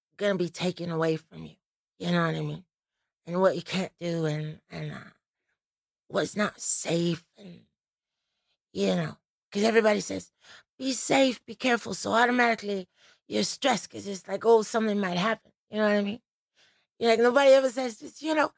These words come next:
go out and do whatever you want." You know what I mean? I go out and laugh a lot. Nobody ever says that. They say, "Oh, you know, don't touch anybody." So I think it's, uh, I think good times are important.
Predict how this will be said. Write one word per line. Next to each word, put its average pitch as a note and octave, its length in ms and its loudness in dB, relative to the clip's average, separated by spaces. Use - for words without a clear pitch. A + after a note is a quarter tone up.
go F4+ 180 4
out F4 220 6
and F4 120 -6
do D#4+ 140 -8
whatever D4+ 280 4
you C4+ 100 -4
want." - 160 -16
You C4+ 140 -6
know C4 80 -2
what A#3+ 100 -2
I A#3 40 -2
mean? A#3 240 -8
I A#3+ 80 -6
go D4 240 6
out F4 220 8
and E4+ 160 -4
laugh D#4+ 320 6
a C#4 40 -8
lot. A#3+ 300 2
Nobody C#4 260 4
ever B3+ 180 4
says A#3 220 -10
that. F#3+ 200 -16
They G3+ 120 -16
say, - 260 -20
"Oh, G#3+ 360 -6
you A3+ 140 -6
know, A3 220 -6
don't B3+ 220 -6
touch C4+ 280 -4
anybody." G#3+ 520 -2
So G3+ 560 4
I G#3 80 -6
think B3 260 6
it's, G#3 200 -2
uh, A3+ 340 -12
I A#3 80 -2
think A#3+ 260 4
good A3+ 160 4
times F3+ 340 0
are F3 100 -12
important. - 380 -20